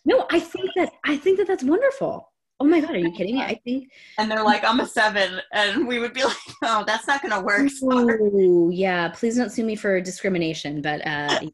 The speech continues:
Speaker 1: yeah.
Speaker 2: <laughs> But that's just not gonna work for me.
Speaker 1: So, okay, I just looked. My boyfriend is an eight. He's the active controller, totally makes sense. And I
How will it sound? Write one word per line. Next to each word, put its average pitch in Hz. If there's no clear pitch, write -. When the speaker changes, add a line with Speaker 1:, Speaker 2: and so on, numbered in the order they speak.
Speaker 1:
yeah. 143
Speaker 2:
<laughs> -
But 247
that's 233
just 220
not 185
gonna 170
work 175
for 196
me. 175
Speaker 1:
So, -
okay, 220
I 180
just 208
looked. 202
My 185
boyfriend 208
is 196
an -
eight. 170
He's 208
the -
active 240
controller, 180
totally 254
makes 233
sense. 190
And 208
I 214